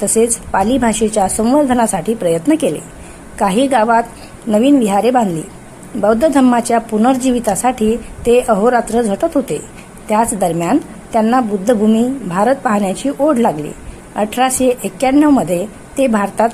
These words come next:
पहिल्यांदा आले व काही महत्त्वाच्या बौद्ध स्थळांना भेट देण्यास सुरुवात केली. या स्थळांची दुरावस्था पाहून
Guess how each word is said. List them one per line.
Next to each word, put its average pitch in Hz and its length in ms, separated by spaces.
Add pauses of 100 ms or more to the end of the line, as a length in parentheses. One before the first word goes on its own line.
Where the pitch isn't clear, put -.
पहिल्यांदा 190 440
आले 254 240 (420)
व 214 80 (120)
काही 202 280
महत्त्वाच्या 233 580
बौद्ध 185 320
स्थळांना 196 600
भेट 254 260 (100)
देण्यास 202 360
सुरुवात - 640 (120)
केली. 151 200 (600)
या 247 180
स्थळांची 226 580
दुरावस्था 214 640
पाहून 220 420